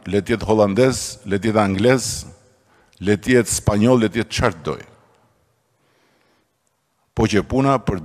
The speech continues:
devocion ndaj projektit evropian dhe për përkushtim ndaj rrugës europiane dhe për respekt ndaj Bashkimit Evropian. Po këta janë mësuar të flasin kështu,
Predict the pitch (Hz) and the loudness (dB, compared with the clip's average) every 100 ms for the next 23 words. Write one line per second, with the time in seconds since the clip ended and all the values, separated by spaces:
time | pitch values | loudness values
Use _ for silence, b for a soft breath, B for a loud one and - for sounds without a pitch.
0 | 78 131 127 - 143 151 165 - _ _ | 2 4 4 2 0 -2 -8 -20 _ _
1 | - 92 110 113 113 - - b b - | -4 4 4 4 0 -12 -20 b b -2
2 | 101 110 113 104 90 - 120 135 - b | 2 2 2 2 2 0 0 0 -8 b
3 | b b b _ _ - 87 113 110 - | b b b _ _ -12 0 2 2 2
4 | 110 104 95 - 131 127 117 - 127 120 | 4 4 2 -6 -6 -2 -4 -4 -4 2
5 | 98 101 104 98 95 87 92 123 131 135 | 2 2 -2 -2 -2 0 2 2 2 -4
6 | B B B B - 110 113 107 117 104 | B B B B 0 2 4 4 2 0
7 | - 151 127 123 110 104 - 101 92 82 | -4 -4 0 2 2 2 0 0 2 0
8 | 73 - - _ _ _ _ _ _ _ | -4 -16 -20 _ _ _ _ _ _ _
9 | _ _ _ _ _ _ _ _ _ _ | _ _ _ _ _ _ _ _ _ _
10 | _ _ _ _ _ _ _ _ - - | _ _ _ _ _ _ _ _ -10 -2
11 | 135 120 110 98 87 - 135 113 92 - | 0 2 0 -2 -4 -4 2 4 2 0
12 | - - 120 113 - 92 - | -6 -2 2 2 0 -8 -8